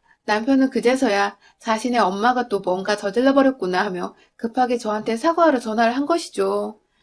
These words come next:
하지만 전 엄마가 울었다는 말을 듣자마자 도저히 그냥 넘길 수 없었습니다. 당장에 반차를 대고서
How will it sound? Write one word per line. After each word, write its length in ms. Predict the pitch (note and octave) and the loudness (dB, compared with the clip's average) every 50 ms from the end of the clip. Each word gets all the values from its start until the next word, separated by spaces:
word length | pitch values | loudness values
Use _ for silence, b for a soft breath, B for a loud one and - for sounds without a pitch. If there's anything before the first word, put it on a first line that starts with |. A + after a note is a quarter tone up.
| b b b b | b b b b
하지만 380 | - C#4 D4 C#4 D4 C#4+ C4+ C4+ | 0 0 2 2 2 2 2 2
전 180 | C4+ B3 A3+ | 2 2 2
엄마가 340 | G#3 F#3 G3+ G#3 A3+ A3+ A#3 | 2 0 2 0 0 0 0
울었다는 520 | G#3 F#3 G3 A3 A#3 A#3 B3+ A#3+ A3+ G#3+ F#3+ | 0 0 0 -2 0 0 0 0 0 0 0
말을 280 | F#3+ G3 G#3 G#3 G#3 | 0 0 0 -2 -4
듣자마자 760 | - G#3 G3 - - B3+ A#3+ A3+ G3+ F#3 F#3 F#3 F#3 F#3 b b b b b _ _ | -6 -8 -6 0 0 2 2 2 0 0 0 -2 -2 -2 b b b b b _ _
도저히 340 | - D4 D4 C#4 D#4+ D#4 D#4 | 2 2 4 6 6 4 6
그냥 240 | D4+ C#4+ B3+ B3+ A#3 | 4 4 2 4 2
넘길 320 | G#3+ G3 G#3 A3 C4+ D4 | 2 0 2 2 0 0
수 120 | C#4+ - | 2 2
없었습니다. 920 | G3 G3+ - - D#4 D#4 - D#4+ D4+ C#4+ - D4 B3+ - - G3 G3+ - - _ _ _ _ _ _ _ | 0 0 2 0 -2 0 2 0 0 2 4 4 4 4 4 2 -2 -6 -10 _ _ _ _ _ _ _
당장에 460 | - A#3+ A#3 A#3 A#3 C4 C4 C4+ C4 | -4 -2 0 2 2 2 2 2 0
반차를 440 | - A3+ A3 A3 A3+ C4+ C4+ C4+ C4+ | -2 -2 -4 -2 2 4 4 6 6
대고서 540 | B3 A#3+ G#3 G#3+ G#3 - F#3 F3+ F#3 F#3+ | 4 4 2 0 -2 0 -2 -2 -2 -6